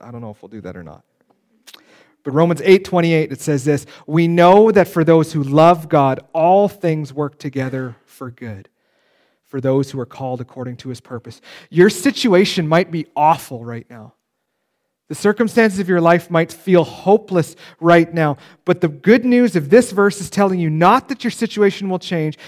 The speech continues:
it is something far greater and better than that, is that God can use no matter how horrible your situation is for his good and for his glory. That's way better than just changing our circumstances.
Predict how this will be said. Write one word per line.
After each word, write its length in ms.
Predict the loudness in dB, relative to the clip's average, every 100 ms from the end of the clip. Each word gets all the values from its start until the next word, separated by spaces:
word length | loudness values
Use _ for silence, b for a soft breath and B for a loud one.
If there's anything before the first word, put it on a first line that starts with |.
| B
it 280 | -8 -8 -8
is 80 | -10
something 260 | -10 -10 -12
far 320 | -10 -8 -8
greater 400 | -8 -8 -8 -10
and 80 | -12
better 240 | -14 -14
than 160 | -14 -18
that, 220 | -20 _ _ _ _ _ _ _ _ _ _ _ _ _ -20
is 140 | -16
that 160 | -14 -8
God 280 | -6 -6
can 220 | -8 -16 -12
use 400 | -8 -8 -10 -14
no 100 | -18
matter 200 | -16 -18
how 120 | -20
horrible 540 | -20 -10 -8 -6 -8
your 140 | -14 -16
situation 560 | -20 -16 -16 -14 -18
is 100 | -20
for 140 | -20 -20
his 260 | -18 -20
good 340 | _ -20 -20 -20 _ _ _
and 100 | _
for 140 | -18
his 240 | -18 -20
glory. 420 | _ -20 -20 _ _ _ _ _ _ _ _ _ _ _ _ _ _
That's 200 | -8 -6
way 400 | -10 -2 2 4
better 300 | 2 0 -2
than 160 | -8 -16
just 240 | -18 -20
changing 400 | -16 -14 -14 -16
our 80 | -18
circumstances. 920 | -16 -18 _ -20 -20 _ _ _ _